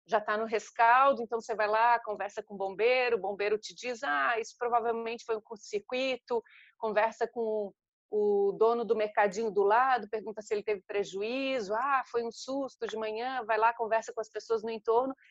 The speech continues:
fala pro seu chefe, "Olha, aqui já acabou.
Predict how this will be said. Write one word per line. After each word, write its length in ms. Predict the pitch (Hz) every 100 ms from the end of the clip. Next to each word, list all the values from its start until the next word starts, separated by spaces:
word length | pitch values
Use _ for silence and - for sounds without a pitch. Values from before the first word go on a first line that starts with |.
| _ _
fala 200 | 254 247
pro 100 | 247
seu 180 | 262 269
chefe, 360 | 240 247 240 196
"Olha, 400 | 196 220 190 185 _ -
aqui 240 | 240 -
já 160 | 202 220
acabou. 600 | - 262 311 349 233 196